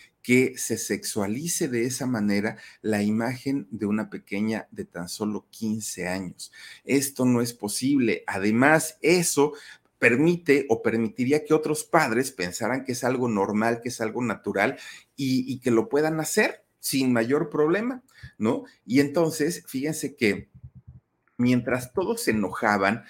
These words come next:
mientras todos reclamaban, mientras todos reprobaban este, pues, este actuar de, de la madre,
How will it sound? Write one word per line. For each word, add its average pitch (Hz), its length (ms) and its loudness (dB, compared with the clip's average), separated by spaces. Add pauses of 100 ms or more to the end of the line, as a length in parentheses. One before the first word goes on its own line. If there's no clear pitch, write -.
(180)
mientras 131 640 0
todos 160 260 4
reclamaban, 110 920 0
mientras 104 380 -6
todos 165 320 -2
reprobaban 117 720 0 (320)
este, 135 920 -2
pues, 104 380 -4 (300)
este - 320 -4
actuar 117 600 2
de, 101 280 -2
de 92 180 -4
la 90 80 -4
madre, 101 460 -2